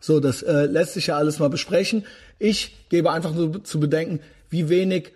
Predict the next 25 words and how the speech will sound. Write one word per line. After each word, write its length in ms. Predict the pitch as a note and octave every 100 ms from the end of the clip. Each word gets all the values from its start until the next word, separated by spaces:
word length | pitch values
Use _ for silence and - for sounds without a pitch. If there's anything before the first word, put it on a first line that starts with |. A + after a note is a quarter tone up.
| _ _ _
könnte 460 | - D#3+ G#3+ A3 G#3+
es 300 | D3+ C#3 -
sein 380 | C#3+ B2+ D3 G3 - - -
und 180 | - D#3
wie 80 | E3+
schön 480 | - F#3 F3+ F#3 - _ _
wäre 440 | - C3 F3 G3 F#3+
Individualismus 960 | D#3 D3+ C#3+ C#3+ C#3+ D#3 D#3 F#3+ G3 - _ -
und 320 | G3+ A#3+ B3 - -
wie 120 | F3+
schmerzhaft 640 | - G3 A3 B3+ A3+ G3
kann 160 | - E3
er 60 | C#3+
aber 140 | B2+
auch 120 | A#2+
sein. 380 | - B2+ A2 A2 _ _ _ _ _ _ _ _
Niemand 460 | F#3 A#3 C4 C4 F3+
hat 180 | F#3+
ja 120 | F#3+ D#3+
gesagt, 640 | D3 D3+ G3 - - -
dass 160 | F3
Freiheit 680 | - - F#3 G3+ D3+ D3+ D3+ - _
nicht 520 | F3+ G3 - - -
wehtun 460 | E3 A3+ - F#3 D3
kann 380 | - C#3 B2